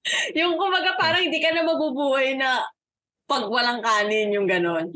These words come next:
Kasi, ah, kapag ka ganon ka, yung, kapag, paano kung dumating yung panahon na, ah, walang availability na kanin, di ba? So, as much as possible, you venture out other kinds of foods that is avail-, that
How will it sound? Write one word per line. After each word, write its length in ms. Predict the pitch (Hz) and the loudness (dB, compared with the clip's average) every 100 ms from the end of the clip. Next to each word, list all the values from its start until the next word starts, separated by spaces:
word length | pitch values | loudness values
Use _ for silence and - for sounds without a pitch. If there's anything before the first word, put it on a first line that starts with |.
| - - | -10 -4
Kasi, 560 | 330 339 359 359 311 - | -2 2 2 2 0 -4
ah, 480 | - 254 247 254 240 | -2 0 2 2 2
kapag 400 | 233 294 330 311 | 0 0 0 0
ka 160 | 330 311 | 0 2
ganon 400 | 285 294 294 277 | 2 2 0 -2
ka, 400 | - 190 190 185 226 | 0 2 2 0 0
yung, 400 | 285 294 285 - _ _ | 0 0 -2 -8 _ _
kapag, 400 | - 294 330 330 | -4 0 0 0
paano 240 | 415 453 | 0 0
kung 80 | 339 | 0
dumating 400 | 269 277 285 269 | 0 0 0 0
yung 80 | 262 | 0
panahon 400 | 240 220 240 233 | 0 0 0 2
na, 320 | 208 190 175 - | 2 2 0 0
ah, 240 | 175 180 | 0 2
walang 240 | 185 214 196 | 2 0 0
availability 720 | 196 190 185 180 185 180 185 | 2 2 2 0 0 0 0
na 80 | 175 | 0
kanin, 400 | 160 156 156 143 | 0 0 0 -2
di 80 | 127 | -2
ba? 160 | - - - - | -4 -8 -12 -8
So, 240 | - 294 | -2 0
as 160 | 285 320 | 2 0
much 240 | 294 302 | -2 -2
as 80 | - | 0
possible, 400 | 247 247 254 214 | 2 0 0 0
you 240 | 214 220 | 0 0
venture 400 | 196 196 208 214 - | 2 0 0 -2 0
out 240 | 170 165 165 | 0 0 0
other 320 | 185 180 185 | 0 2 0
kinds 400 | 175 185 175 175 | 0 0 2 0
of 80 | 180 | -2
foods 400 | 175 165 156 156 | -4 -2 0 2
that 160 | - 175 | 0 0
is 160 | 185 | 0
avail-, 320 | 175 175 165 170 | 0 0 0 0
that 160 | 190 185 | 0 -2